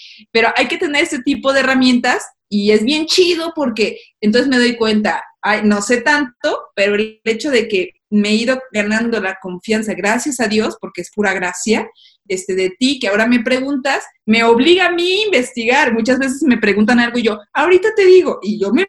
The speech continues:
meto a investigar y pregunto a un padre y pregunto a otro porque, este, tengo que tener cuidado de lo que comparto, ¿no? Si ya tiene, empiezas a tener formación, tienes que tener cuidado, porque hay personas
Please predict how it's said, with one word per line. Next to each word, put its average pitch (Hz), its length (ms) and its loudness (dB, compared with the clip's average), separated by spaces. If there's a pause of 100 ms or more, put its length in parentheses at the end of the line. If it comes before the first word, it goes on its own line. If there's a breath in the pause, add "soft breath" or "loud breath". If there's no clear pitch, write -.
meto 349 560 0
a 370 120 6
investigar 214 760 2
y 330 160 -2
pregunto 214 500 0
a - 20 -2
un 285 140 -4
padre 240 320 0
y 247 80 -4
pregunto 220 400 0
a 247 80 2
otro 247 260 0
porque, 196 380 -6 (460 loud breath)
este, 190 520 -2
tengo 311 260 0
que 349 100 -2
tener 240 340 2
cuidado 220 380 0
de 247 120 2
lo 196 140 -2
que 175 140 -8
comparto, 196 720 -4
¿no? 190 320 -4 (120)
Si 208 120 2
ya 240 160 0
tiene, 277 220 -2
empiezas 247 340 0
a 247 80 -8
tener 208 220 2
formación, 208 560 -4
tienes 254 280 0
que 302 120 -6
tener 220 360 -2
cuidado, 202 540 0 (300 loud breath)
porque 208 240 0
hay 214 140 0
personas 285 580 0